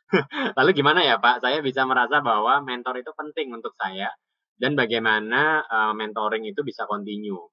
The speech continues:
Mungkin ini kadang-kadang kita ngerasa, "Oh, kayaknya bisa handle sendiri,"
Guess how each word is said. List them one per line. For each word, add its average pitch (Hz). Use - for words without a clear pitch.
Mungkin 117
ini 143
kadang-kadang 123
kita 156
ngerasa, 151
"Oh, 160
kayaknya 123
bisa 117
handle 107
sendiri," 104